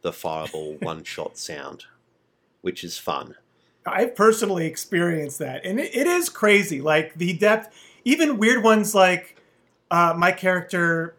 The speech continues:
Speaker 2: we, we just
Speaker 1: <laughs>
Speaker 2: making this joke about whenever Fey magic was done on him, he might throw up when he was teleported. And so we actually made a throw up, uh, save, basically, skill. And f- I
Speaker 1: Yeah.
Speaker 2: don't know, did you link it? Or I don't know what happened, but somehow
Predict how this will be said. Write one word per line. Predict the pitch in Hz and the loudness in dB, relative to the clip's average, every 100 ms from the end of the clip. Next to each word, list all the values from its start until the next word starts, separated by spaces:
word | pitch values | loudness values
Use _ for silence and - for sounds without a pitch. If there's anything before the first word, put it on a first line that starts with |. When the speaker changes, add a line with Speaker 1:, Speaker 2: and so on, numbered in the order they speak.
| 165 | -6
Speaker 2:
we, | 170 | -4
we | 170 170 | -2 -2
just | 160 - | -2 0
Speaker 1:
<laughs> | |
Speaker 2:
making | 180 180 175 185 190 | 0 0 -8 -10 -6
this | 165 233 | 0 2
joke | - 226 240 220 | 6 8 8 6
about | 185 190 | 4 4
whenever | 196 185 190 | 2 2 -2
Fey | - - 185 190 | -4 0 4 4
magic | 175 170 170 | 4 2 0
was | 156 | -2
done | 156 170 | 0 2
on | 170 | 2
him, | 160 | 0
he | 135 | -4
might | 151 147 | -6 -6
throw | - 143 | -2 0
up | 151 127 | 0 -2
when | 131 | -8
he | |
was | 127 | -10
teleported. | - 160 156 147 139 139 - _ _ _ - | -6 -4 -4 -6 -12 -14 -18 _ _ _ -12
And | 160 | -4
so | |
we | 170 175 | 0 0
actually | 175 170 | 0 -4
made | 147 156 156 - - | 0 2 2 -2 -8
a | 139 | -10
throw | 131 - 156 175 | -10 -2 0 2
up, | 202 214 _ _ _ | 0 -2 _ _ _
uh, | 202 196 196 190 | -2 0 0 -2
save, | - 208 208 220 190 - | -4 -2 0 -2 -8 -2
basically, | 226 220 233 240 | 0 0 -4 -6
skill. | 226 - 240 240 190 - _ _ _ | -6 -4 0 0 0 -4 _ _ _
And | 214 214 | -6 -4
f- | - | 0
I | 247 | 2
Speaker 1:
Yeah. | |
Speaker 2:
don't | 302 | 4
know, | 277 247 | 4 4
did | 233 165 | 2 -2
you | 170 294 | 0 2
link | 320 339 320 | 2 2 0
it? | 349 359 - | 0 -2 0
Or | 208 202 208 | 4 4 4
I | |
don't | 320 320 | 0 4
know | 226 | 4
what | 214 220 | 4 4
happened, | 180 208 214 156 | 2 2 0 -4
but | 175 - | -6 -2
somehow | 233 214 214 202 | 0 2 2 2